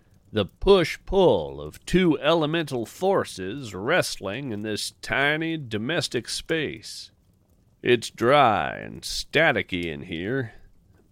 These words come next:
but the books and the tea create an atmosphere all their own.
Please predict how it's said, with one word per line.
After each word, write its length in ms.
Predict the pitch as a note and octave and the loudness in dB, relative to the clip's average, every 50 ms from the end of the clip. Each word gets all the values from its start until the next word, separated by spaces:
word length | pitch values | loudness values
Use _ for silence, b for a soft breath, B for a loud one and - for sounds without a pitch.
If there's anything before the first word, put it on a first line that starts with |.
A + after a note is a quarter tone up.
| _ - | _ -2
but 400 | G#2+ B2 D3+ E3+ F3+ F3 D#3+ - | 4 6 6 6 6 2 0 -6
the 80 | F#2+ F#2 | -10 -10
books 680 | F2+ G2 B2 C#3 D#3+ E3 D#3+ D#3+ - - - - - | -6 0 4 6 6 6 6 4 2 -6 -8 -6 -6
and 220 | G#2 F#2 F2+ E2+ | -6 -6 -8 -8
the 80 | E2 - _ - | -8 -10 _ -6
tea 460 | - F3+ G3+ E3+ A#2+ G#2+ A2+ A#2+ C3 | -6 -2 0 0 0 0 -2 -4 -8
create 520 | - - - A#2 A#2 B2 C3+ D3+ D#3+ C#3+ A2+ | -10 -8 -6 -4 0 2 2 2 2 0 -2
an 220 | G2 F#2 F2+ - | -4 -4 -6 -6
atmosphere 920 | - C#3+ E3+ F3+ - D#2 G#2 - - - - - F#2+ F#2+ G#2 C#3 D3+ B2+ | 0 0 0 0 0 -4 -10 -10 -10 -10 -10 -10 -8 -8 -6 -6 -2 0
all 260 | A#2 B2+ D#3 D#3+ D#3+ | 2 2 2 0 -2
their 280 | E3 D#3+ D#3+ D#3+ D#3+ F3 | -4 -4 -4 -4 -4 -4
own. 420 | E3+ D3+ G2+ D#2+ D2+ D#2+ C#2+ - | -4 -6 -6 -8 -12 -14 -18 -20